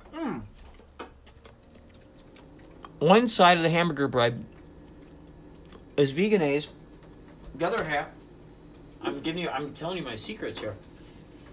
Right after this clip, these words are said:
Um, French's Dijon mustard.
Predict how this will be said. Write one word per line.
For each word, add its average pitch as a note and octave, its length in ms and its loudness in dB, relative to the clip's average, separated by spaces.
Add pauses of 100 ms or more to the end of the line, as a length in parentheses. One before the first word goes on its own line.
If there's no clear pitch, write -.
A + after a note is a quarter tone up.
(220)
Um, C#3 360 4 (1040)
French's F3 480 -4
Dijon C3+ 560 -4
mustard. G2+ 340 -10